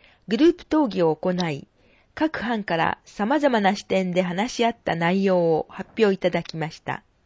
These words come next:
予定時間を一時間も上回る白熱した議論となりました。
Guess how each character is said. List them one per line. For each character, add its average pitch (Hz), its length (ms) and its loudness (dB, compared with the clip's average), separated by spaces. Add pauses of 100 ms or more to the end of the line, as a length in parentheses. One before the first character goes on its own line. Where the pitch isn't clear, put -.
(800)
予 208 100 2
定 311 240 4
時 302 140 -2
間 180 320 0
を - 200 -2
一 226 220 -2
時 311 140 -2
間 208 200 4
も 170 200 2
上 208 240 2
回 180 280 -2
る 156 240 -6 (200)
白 - 260 -6
熱 294 300 -2
し - 80 -10
た 220 240 -2
議 240 160 -6
論 240 180 2
と 170 160 -4
な 165 100 -4
り 160 140 -8
ま 156 140 -6
し - 80 -18
た。 - 240 -12